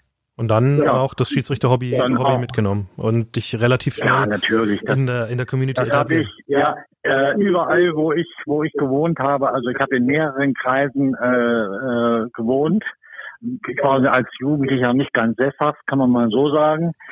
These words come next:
Speaker 2: Gelernt habe ich im Erzgebirge, äh, Brunnenbauer. Ich hab dort, äh, Schiedsrichter gemacht. Bin dann nach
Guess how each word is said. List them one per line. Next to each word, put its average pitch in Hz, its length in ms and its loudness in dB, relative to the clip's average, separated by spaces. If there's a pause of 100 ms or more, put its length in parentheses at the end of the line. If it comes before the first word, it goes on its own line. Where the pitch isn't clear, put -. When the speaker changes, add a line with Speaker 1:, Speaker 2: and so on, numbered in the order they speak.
(400)
Speaker 2:
Gelernt 131 400 0
habe 123 240 2
ich 107 60 -2
im 123 120 2
Erzgebirge, 160 960 0 (420)
äh, 127 240 0
Brunnenbauer. 170 920 2 (100)
Ich - 140 -20
hab 120 140 -4
dort, 156 240 0 (100)
äh, 143 840 -2
Schiedsrichter 151 560 -2
gemacht. 139 340 0 (640)
Bin 139 220 2
dann 127 260 4
nach 127 180 0